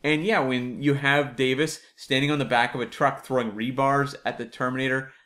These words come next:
that stuff's great. Like, that really is the sort of thing you look for in a Terminator action sequence, like in the truck chase in Terminator three also.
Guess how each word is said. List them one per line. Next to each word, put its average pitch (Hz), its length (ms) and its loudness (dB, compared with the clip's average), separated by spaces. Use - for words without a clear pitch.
that 185 180 -4
stuff's - 280 -4
great. 139 500 2
Like, 131 240 -2
that 151 360 4
really 143 480 4
is 127 440 2
the 143 180 -2
sort 190 280 2
of 208 100 0
thing 180 180 0
you 160 120 2
look 135 260 -2
for 113 540 0
in 131 100 -2
a 123 80 0
Terminator 131 460 -4
action 117 340 -4
sequence, 135 380 -6
like 147 340 0
in 151 80 -2
the 139 120 -2
truck 139 340 -8
chase 127 280 -6
in 127 80 -8
Terminator 123 380 -6
three 123 340 -6
also. 107 580 -2